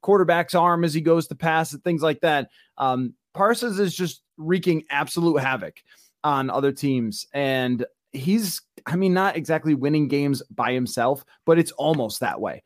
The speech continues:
Like, that whole defensive unit, Trayvon Diggs has taken a big step forward. Like, they're very good. And I think that Dan Quinn is very good at what he does, but nothing happens without that guy. And so the fact that he's also one of the cheapest <laughs> players in the league,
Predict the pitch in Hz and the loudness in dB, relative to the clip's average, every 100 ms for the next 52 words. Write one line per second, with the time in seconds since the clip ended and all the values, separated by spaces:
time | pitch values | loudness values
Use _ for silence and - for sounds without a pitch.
0 | _ 143 156 208 202 247 214 208 233 190 | _ -2 2 4 6 4 2 2 2 0
1 | 180 208 214 202 - 190 196 180 180 175 | 0 2 2 2 0 0 2 2 2 0
2 | 175 190 175 165 156 165 - 165 127 - | -2 0 0 0 -2 -2 0 -2 -2 0
3 | 165 156 156 131 _ - 143 156 190 180 | 2 4 2 0 _ -6 -4 2 2 4
4 | 214 202 170 196 123 - _ - 147 156 | 4 4 4 2 2 -4 _ -8 -4 -2
5 | 170 175 175 160 196 190 196 277 240 135 | -2 -2 -2 0 0 0 0 0 0 0
6 | 160 156 156 160 139 151 147 143 165 110 | 0 2 2 0 0 0 0 0 0 -2
7 | - _ _ 190 170 190 233 233 208 175 | -10 _ _ 0 2 2 2 2 0 2
8 | 175 170 156 123 139 135 131 131 123 - | 0 -2 -4 -2 -2 -2 -2 -4 -4 -4
9 | 123 110 104 _ - 151 151 - - 170 | -4 -4 -8 _ -8 -4 -4 -8 -2 0
10 | 156 - 160 - 208 208 214 185 151 143 | 0 -2 -8 -4 -2 -2 -2 -2 -2 -4
11 | 156 120 - _ 160 190 202 - 147 120 | -8 -10 -20 _ 0 2 2 0 0 0
12 | 113 _ - 156 165 139 147 - 208 208 | -4 _ -6 -4 -4 -6 -8 -6 -4 -2
13 | 175 - 175 156 160 170 165 147 165 254 | -2 0 0 0 0 0 0 0 0 2
14 | 185 147 | 2 0